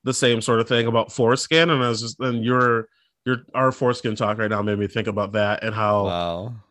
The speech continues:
Speaker 1: how no matter what the conversation is, whenever you bring up foreskin or genital mutilation, I guess, at all, it usually does not go well for anyone. So I'm sure people have logged off to this part of the podcast, but it's just for us, you know?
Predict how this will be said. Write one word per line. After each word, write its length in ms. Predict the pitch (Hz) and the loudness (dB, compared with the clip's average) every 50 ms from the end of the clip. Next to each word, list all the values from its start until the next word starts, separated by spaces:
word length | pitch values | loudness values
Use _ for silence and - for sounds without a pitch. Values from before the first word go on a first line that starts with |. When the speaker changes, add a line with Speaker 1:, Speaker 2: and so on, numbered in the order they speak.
| _ | _
Speaker 1:
how 340 | - - 160 160 165 160 151 | 2 6 8 10 10 10 8
no 200 | 147 151 156 156 | 6 6 6 6
matter 380 | 156 156 165 180 196 196 196 180 | 6 8 8 10 10 10 8 8
what 480 | 160 143 131 131 127 131 135 147 147 - | 6 6 4 4 6 8 8 8 6 4
the 60 | 160 | 0
conversation 680 | - - 139 131 127 123 120 - 120 120 131 - 156 143 | 0 2 4 4 4 2 0 2 2 0 2 2 2 2
is, 240 | 147 156 160 156 139 | 4 2 2 0 0
whenever 260 | 123 127 139 156 165 | 2 4 4 4 4
you 140 | 160 147 139 | 2 0 0
bring 200 | 120 135 131 127 | 2 0 0 0
up 180 | 120 113 - _ _ - | 0 -2 -4 _ _ -6
foreskin 840 | 117 117 117 120 117 - - - 120 113 113 113 113 110 107 107 - _ - | -2 0 2 2 0 -2 -4 -2 0 2 2 2 2 0 -2 -6 -8 _ -8
or 120 | - 214 | -6 -4
genital 380 | 170 143 139 120 113 110 107 104 | 0 0 0 0 2 0 -2 -2
mutilation, 560 | 107 107 101 101 101 101 101 98 - 110 104 | -2 -4 -4 -4 -4 -6 -6 -8 -8 -10 -10
I 80 | 101 | -8
guess, 220 | 101 110 107 107 - | -8 -8 -8 -8 -8
at 100 | 113 104 | -6 -6
all, 320 | 98 98 101 101 101 - _ - - - - _ - | -4 -4 -4 -4 -6 -8 _ -20 -20 -20 -18 _ -4
it 160 | - 139 135 | -4 -2 -2
usually 380 | 165 175 180 170 147 151 143 | 0 0 0 0 2 0 0
does 260 | 135 117 117 113 110 107 | 2 0 0 -2 -2 -2
not 200 | 113 104 92 - | -4 -6 -6 -8
go 160 | 82 73 90 | -12 -12 -12
well 240 | 92 82 87 76 - | -10 -10 -10 -12 -12
for 140 | - 90 | -12 -14
anyone. 300 | 90 87 - 95 98 71 - | -16 -14 -14 -14 -16 -16 -12
So 200 | - - 113 113 | -6 -4 -2 -2
I'm 120 | 113 117 | -2 -2
sure 220 | 120 - 156 131 127 | -4 -2 -2 -2 -2
people 240 | - 120 113 117 | -4 -4 -4 -4
have 80 | 113 104 | -4 -2
logged 320 | 101 104 104 104 107 98 | -2 -2 0 0 -2 -2
off 240 | 104 101 101 101 - - | -4 -4 -6 -6 -10 -10
to 40 | 113 | -10
this 180 | 107 104 104 | -10 -10 -8
part 180 | - - 117 117 | -8 -8 -8 -8
of 40 | 110 | -8
the 60 | 117 | -6
podcast, 540 | 120 120 113 117 - 127 139 147 147 - - - | -6 -6 -6 -6 -4 -4 -4 -4 -4 -8 -12 -14
but 160 | 110 - - _ _ _ _ _ _ _ _ | -14 -14 -14 _ _ _ _ _ _ _ _
it's 140 | - 135 - | -10 -8 -4
just 160 | 160 147 - | -4 -4 -2
for 140 | - 151 135 | 0 0 2
us, 320 | 110 110 - - - - - | 0 0 -4 -8 -14 -14 -12
you 100 | 113 107 | -8 -6
know? 180 | 113 135 151 | -6 -6 -8